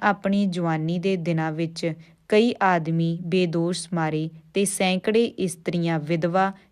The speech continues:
ਤੇ ਅਣਗਿਣਤ ਬਾਲ ਅਨਾਥ ਕੀਤੇ। ਤੇਰੀ ਸ੍ਰਿਸ਼ਟੀ ਨੂੰ ਦੁੱਖ ਦਿੱਤਾ ਤੇ ਛੇਕੜ ਪਾਤਸ਼ਾਹ ਦਾ, ਜਿਸ ਨੇ ਮੈਨੂੰ ਧਾੜਵੀ ਤੋਂ ਸਰਦਾਰ ਬਣਾਇਆ ਸੀ,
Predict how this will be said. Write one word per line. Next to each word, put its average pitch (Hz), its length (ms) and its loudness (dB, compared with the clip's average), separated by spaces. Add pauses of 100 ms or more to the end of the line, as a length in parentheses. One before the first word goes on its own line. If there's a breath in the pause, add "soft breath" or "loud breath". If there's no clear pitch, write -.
ਤੇ 190 140 2 (140)
ਅਣਗਿਣਤ 202 480 2
ਬਾਲ 156 500 0 (140)
ਅਨਾਥ 170 340 0 (100)
ਕੀਤੇ। 160 420 -6 (480 soft breath)
ਤੇਰੀ 247 260 4
ਸ੍ਰਿਸ਼ਟੀ 226 600 -2
ਨੂੰ 214 260 0
ਦੁੱਖ 175 260 -2
ਦਿੱਤਾ 180 540 0 (240 soft breath)
ਤੇ 208 100 2
ਛੇਕੜ 208 560 0
ਪਾਤਸ਼ਾਹ 175 640 0
ਦਾ, 156 260 -2 (300 soft breath)
ਜਿਸ 202 260 0
ਨੇ 233 220 2
ਮੈਨੂੰ 175 500 0
ਧਾੜਵੀ 175 420 2
ਤੋਂ 170 240 -2
ਸਰਦਾਰ 165 540 0
ਬਣਾਇਆ 160 460 -2
ਸੀ, 165 400 -6